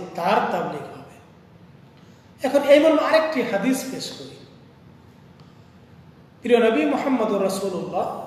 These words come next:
সাল্লাল্লাহু আলাইহি ওয়াসাল্লাম বলেন, "বাল্লিগু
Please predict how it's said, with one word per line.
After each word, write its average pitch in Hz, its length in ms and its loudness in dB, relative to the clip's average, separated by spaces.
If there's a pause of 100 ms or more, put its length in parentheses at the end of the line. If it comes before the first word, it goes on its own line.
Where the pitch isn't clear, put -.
(680)
সাল্লাল্লাহু 175 440 -4
আলাইহি 170 100 -4
ওয়াসাল্লাম 156 120 -6
বলেন, 175 240 -2 (2000)
"বাল্লিগু 247 1300 2